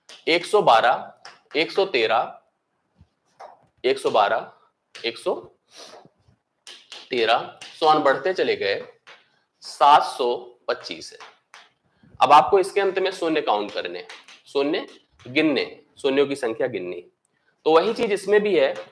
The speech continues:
कि आप जो end है उसको उठाइए और जो प्रारंभ है उसके एक पहले जाइए, तो एक सौ ग्यारह मिलेगा। तो सबसे पहले एक सौ ग्यारह को ही लेते हैं, पांच से भाग करेंगे,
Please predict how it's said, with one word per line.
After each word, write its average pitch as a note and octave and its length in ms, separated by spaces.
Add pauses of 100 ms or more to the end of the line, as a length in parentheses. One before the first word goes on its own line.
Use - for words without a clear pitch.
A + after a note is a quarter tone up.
कि E3 60
आप C#3+ 300
जो F3 140
end F#3+ 220
है G3+ 120
उसको G#3+ 360
उठाइए F3 500 (560)
और D#3 160
जो G#3 160
प्रारंभ G#3 520
है G#3+ 140
उसके E3 320
एक F#3 160
पहले C#3+ 260
जाइए, F2 260 (260)
तो B2+ 60
एक C3+ 100
सौ C#3 120
ग्यारह F#2+ 300
मिलेगा। E2 360 (460)
तो - 40
सबसे D#3 240
पहले D3+ 220
एक D#3 100
सौ D3 120
ग्यारह B2+ 260
को D3+ 100
ही E3+ 80
लेते D#3+ 260
हैं, D3+ 200
पांच C3 240
से C3+ 60
भाग B2+ 280
करेंगे, C#3+ 360